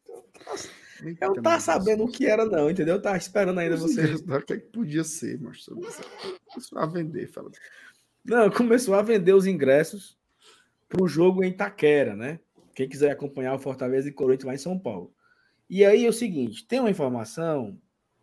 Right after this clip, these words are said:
Speaker 1: que ela precisa ser ainda confirmada, né? Eu até conversei com o Sátiro, que o Sátiro é o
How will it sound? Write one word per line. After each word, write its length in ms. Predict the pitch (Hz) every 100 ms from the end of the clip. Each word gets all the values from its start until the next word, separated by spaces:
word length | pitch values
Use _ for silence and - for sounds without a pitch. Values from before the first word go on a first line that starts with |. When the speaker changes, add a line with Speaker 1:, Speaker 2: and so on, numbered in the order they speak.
| _ _ -
Speaker 1:
que 160 | 170 170
ela 180 | 175
precisa 300 | 175 - 180
ser 140 | 170 170
ainda 200 | 170 170 -
confirmada, 840 | - 185 190 175 147 135 127 104
né? 200 | 110 147 - _ _
Eu 100 | 131
até 160 | 135 165
conversei 300 | 180 190 175
com 140 | 160
o 40 | 135
Sátiro, 580 | - 151 156 123 104 - _ _ _ _ _ _ -
que 120 | 139
o 60 |
Sátiro 440 | 135 147 147 160 151
é 40 |
o 180 | 139